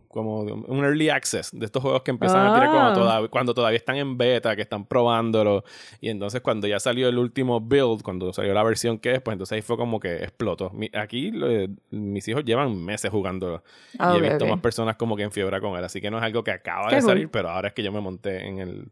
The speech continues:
Speaker 1: trencito y, y es un tripeo, está nítido el juego. Así que si quieren jugar un, una noche de desmenuzando con Among Us, podemos prepararla a lo mejor para una futura fecha.
Speaker 2: Nice.
Speaker 1: ¿Y tú qué has estado viendo? Te has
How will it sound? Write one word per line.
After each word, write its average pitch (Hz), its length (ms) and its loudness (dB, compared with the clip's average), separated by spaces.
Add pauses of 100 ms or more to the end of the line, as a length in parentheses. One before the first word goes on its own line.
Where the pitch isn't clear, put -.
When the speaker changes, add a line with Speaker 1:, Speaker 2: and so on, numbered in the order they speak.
Speaker 1:
trencito 107 500 -4
y, 87 180 -8
y - 80 -4
es 123 60 2
un 151 80 0
tripeo, 151 280 0
está 120 180 -4
nítido 117 260 -2
el 107 80 0
juego. 95 260 -2 (480)
Así 101 120 -6
que 98 260 -2
si 98 120 -8
quieren 117 340 -4
jugar 170 380 0
un, 165 480 -2
una 139 120 -2
noche 139 280 -2
de 131 260 -2
desmenuzando 123 680 -4
con 123 180 -2
Among 123 300 -2
Us, 107 200 -6
podemos 98 300 -6
prepararla 101 680 -4
a 95 80 -10
lo 98 80 -8
mejor 95 240 -10
para 87 160 -6
una 92 100 -8
futura - 300 -10
fecha. - 300 -14 (640)
Speaker 2:
Nice. 226 1040 2 (460)
Speaker 1:
¿Y 139 120 -4
tú 127 140 -2
qué 113 80 -4
has 120 60 -4
estado 123 340 -2
viendo? 98 420 -6
Te 101 80 -8
has - 80 -8